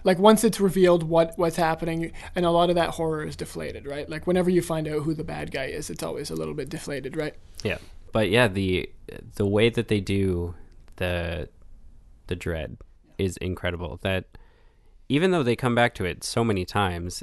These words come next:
Speaker 2: it, it rare, it doesn't often get less scary to,
Speaker 1: Yeah.
Speaker 2: to be looking around and to all of a sudden catch, like, that is the thing,
Speaker 1: Mm-hmm.
Speaker 2: or seeing it creeping up behind her, just whatever,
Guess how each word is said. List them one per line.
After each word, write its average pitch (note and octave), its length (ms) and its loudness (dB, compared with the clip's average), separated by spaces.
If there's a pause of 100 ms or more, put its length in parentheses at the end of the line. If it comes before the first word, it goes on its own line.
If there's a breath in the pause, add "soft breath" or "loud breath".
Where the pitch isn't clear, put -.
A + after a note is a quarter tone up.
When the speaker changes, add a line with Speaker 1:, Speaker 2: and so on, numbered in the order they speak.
Speaker 2:
it, F#2 180 -4 (140)
it F#2+ 220 -6 (720)
rare, G#2+ 340 2
it G2 220 -2 (420)
doesn't A#2 240 2
often G2+ 280 4
get F#2+ 180 0
less F#2 240 -4
scary E2+ 480 -6
to, G2 180 -4
Speaker 1:
Yeah. F2+ 140 0 (760 soft breath)
Speaker 2:
to F#2+ 540 -4
be A#2 120 2
looking A#2+ 400 6
around G2+ 760 4
and F#2 260 -2
to - 300 -4
all G2+ 140 2
of G2+ 60 -2
a G2 60 0
sudden F#2 420 -2 (200)
catch, - 580 -2
like, - 300 -8
that G2 340 0
is F#2+ 180 -4
the - 120 -14
thing, F2 460 -6 (160 loud breath)
Speaker 1:
Mm-hmm. E3+ 220 -6
Speaker 2:
or G2 140 -2
seeing A2+ 360 0
it G#2 140 0
creeping G#2 320 0
up F#2+ 120 -2
behind G2 420 0
her, F2 160 -8
just - 180 -12
whatever, G#2 540 0